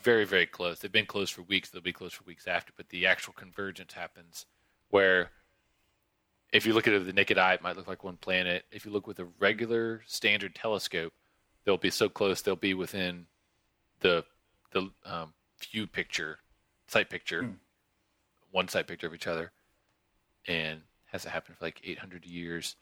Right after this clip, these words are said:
Speaker 1: So this would be a good time to, to try that. We're going camping. There's some cool star stuff going on. Doesn't have to be a super nice one. Hundred fifty, two hundred bucks and you're in.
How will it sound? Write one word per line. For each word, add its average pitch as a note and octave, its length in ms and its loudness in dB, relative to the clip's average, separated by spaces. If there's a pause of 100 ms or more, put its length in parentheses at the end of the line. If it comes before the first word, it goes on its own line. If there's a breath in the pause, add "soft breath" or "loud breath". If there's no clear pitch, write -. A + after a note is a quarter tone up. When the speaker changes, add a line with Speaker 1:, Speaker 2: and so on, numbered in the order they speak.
(600)
Speaker 1:
So - 120 -6
this G#2+ 140 2
would A#2 80 -2
be A2+ 100 6
a G#2+ 60 4
good - 180 0
time G#2+ 320 4
to, F#2 260 -2 (600)
to - 80 -14
try A2+ 240 2
that. G2 240 2 (100)
We're G2+ 100 -2
going A2 260 4
camping. A2 400 0 (380)
There's G2+ 160 6
some G#2+ 140 -6
cool A2+ 440 2
star A#2+ 300 4
stuff - 240 4
going G2+ 260 -2
on. G2+ 260 -6 (1000)
Doesn't G#2+ 140 4
have A#2 160 6
to B2+ 60 -2
be B2+ 140 4
a A#2 40 4
super - 280 -2
nice C#3+ 260 4
one. A#2+ 200 0 (1400)
Hundred G#2+ 120 0
fifty, A#2 240 -2
two B2+ 140 -4
hundred A#2+ 160 -2
bucks C#3 260 4
and A#2 100 -16
you're A2+ 120 -6
in. C#3 180 -4